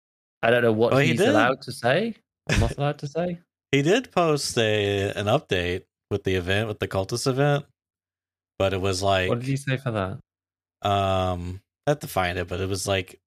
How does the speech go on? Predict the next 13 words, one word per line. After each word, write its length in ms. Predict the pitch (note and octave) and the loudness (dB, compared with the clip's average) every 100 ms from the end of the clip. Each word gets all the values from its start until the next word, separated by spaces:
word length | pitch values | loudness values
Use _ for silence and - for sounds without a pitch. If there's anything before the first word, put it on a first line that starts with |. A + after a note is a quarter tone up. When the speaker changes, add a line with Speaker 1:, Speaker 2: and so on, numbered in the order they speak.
| _ _ _ _ _ _ _ _ | _ _ _ _ _ _ _ _
Speaker 1:
Oh, 120 | B2 | 0
is 80 | B2 | 0
this 140 | C#3+ | -2
the 80 | - | 0
one 140 | E3 D3 | 0 2
that 80 | |
just 200 | - C3 | 0 -2
said, 180 | - A#2 | 0 0
like, 160 | A2 G#2 | 0 0
"Here's 240 | A2+ G#2 | 0 0
the 100 | - | -2
new 160 | G#2 G2+ | -4 -4
quest"? 520 | - A2 F#2+ - - | -2 0 0 -6 -20